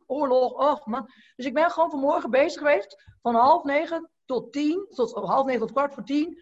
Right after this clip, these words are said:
om al die, die dingen te regelen, die mensen weer rustig te krijgen. Eh,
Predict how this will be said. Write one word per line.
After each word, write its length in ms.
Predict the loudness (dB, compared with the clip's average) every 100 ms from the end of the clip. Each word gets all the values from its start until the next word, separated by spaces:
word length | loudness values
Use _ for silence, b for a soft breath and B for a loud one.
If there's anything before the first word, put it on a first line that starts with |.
| B B
om 280 | -4 -4 -4
al 520 | 2 6 6 4 2 -2
die, 300 | -4 -4 -8
die 120 | -6
dingen 260 | -4 -4 -4
te 100 | -4
regelen, 420 | 0 0 -2 -6
die 80 | -2
mensen 300 | -4 -4 -6
weer 140 | -6
rustig 240 | -4 -6 -10
te 60 | -6
krijgen. 680 | 0 2 0 0 0 0
Eh, 160 | -2